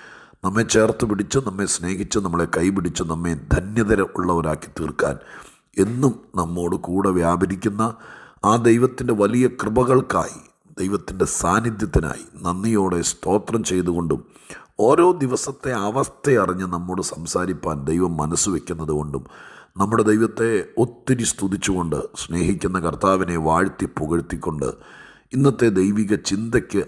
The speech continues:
ആധാരമായ വേദവാക്യം വായിച്ച് അല്പം ചില കാര്യങ്ങൾ ദൈവികതയിൽ നിന്ന് പറയാൻ കർത്താവിൽ ഞാൻ ശരണപ്പെടുകയാണ്. പ്രതീക്ഷ നിറഞ്ഞ ഹൃദയത്തോടെ നമുക്ക്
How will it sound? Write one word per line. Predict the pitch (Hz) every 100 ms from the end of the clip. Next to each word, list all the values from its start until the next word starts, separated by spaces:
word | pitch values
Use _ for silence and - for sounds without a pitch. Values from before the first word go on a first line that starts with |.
| 78
ആധാരമായ | 87 92 92 101 95 85 82
വേദവാക്യം | 80 82 85 92 92 - 87
വായിച്ച് | 76 78 - - -
അല്പം | 98 110 - 135
ചില | 110 98
കാര്യങ്ങൾ | 85 78 76 73 67 - - - - _ 95
ദൈവികതയിൽ | 101 107 120 113 107 104 98
നിന്ന് | 92 87
പറയാൻ | 80 82 80 73
കർത്താവിൽ | - 76 82 82 87
ഞാൻ | 78
ശരണപ്പെടുകയാണ്. | 76 71 78 90 92 87 90 82 85 110 131 - - _ -
പ്രതീക്ഷ | 135 156 - -
നിറഞ്ഞ | 123 107 101
ഹൃദയത്തോടെ | 90 87 98 98 87 85
നമുക്ക് | 78 80 76